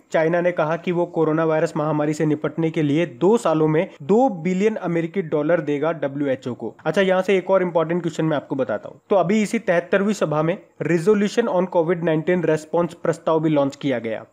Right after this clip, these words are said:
तो कोविड नाइनटीन की स्वतंत्र जांच के लिए इस प्रस्ताव को लाया गया, जिसका समर्थन लगभग एक सौ सोलह देशों ने किया। इस प्रस्ताव का विचार ऑस्ट्रेलिया के द्वारा लाया गया था। हालांकि प्रस्ताव का मसौदा यूरोपियन संघ ने तैयार किया, जबकि चाइना ने इस प्रस्ताव का विरोध किया। अच्छा, यहाँ से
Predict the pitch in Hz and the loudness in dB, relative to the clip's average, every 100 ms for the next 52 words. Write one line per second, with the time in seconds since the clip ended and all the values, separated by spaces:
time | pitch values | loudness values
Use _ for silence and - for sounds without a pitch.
0 | _ 180 170 170 208 190 165 160 202 202 | _ -2 0 0 0 2 2 2 0 0
1 | 214 - 160 190 196 202 180 135 156 190 | -2 -2 0 0 0 0 -2 -2 0 -2
2 | - 196 185 180 - 160 - 156 202 170 | -2 -2 -2 -2 -4 -4 -2 0 0 0
3 | 151 160 156 165 156 156 170 160 151 151 | 2 2 2 2 0 -2 -2 0 -2 -2
4 | 165 147 139 151 175 208 196 - 220 208 | -2 -2 0 -2 -2 -2 -2 -2 -2 -2
5 | - 170 180 156 151 147 139 139 117 104 | 0 0 2 0 -2 -2 -2 -4 -6 -8
6 | - - 190 - 185 180 196 196 208 180 | -10 -6 -6 -2 -2 0 0 0 0 -2
7 | 175 196 - 160 - - 180 180 180 160 | 0 0 0 -4 -4 -2 2 2 0 0
8 | 160 170 151 143 160 165 165 214 _ 151 | 0 2 0 0 0 0 -2 -8 _ -2
9 | 147 170 202 196 175 190 190 208 180 - | 0 0 0 -2 -2 0 0 0 0 -2
10 | 180 165 175 156 160 160 196 - 165 170 | 0 -2 -2 -2 -2 -2 -4 -2 -2 0
11 | 175 160 139 135 - 123 95 - 151 - | 0 0 0 -2 -4 -4 -6 -4 -4 -4
12 | 165 160 151 170 185 196 170 - 160 - | -4 0 2 2 0 -2 -4 -6 -6 -2
13 | 143 143 160 131 143 139 - 127 107 - | -2 0 -2 0 0 -2 -4 -8 -8 -12
14 | _ 165 208 170 165 185 | _ -2 0 0 0 0